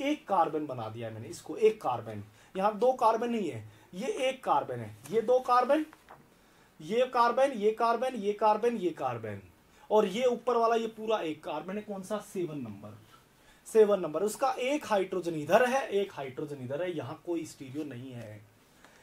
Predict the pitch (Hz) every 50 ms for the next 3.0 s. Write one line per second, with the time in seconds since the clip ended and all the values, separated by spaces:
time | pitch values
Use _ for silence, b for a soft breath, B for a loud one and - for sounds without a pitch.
0 | b - 214 247 240 - 190 170 170 170 185 185 175 180 170 135 117 B B B
1 | B - 294 - 294 - - 269 - 277 294 311 311 - 381 339 302 - - -
2 | 240 233 247 254 254 - 233 208 190 165 175 175 139 120 113 107 104 107 107 95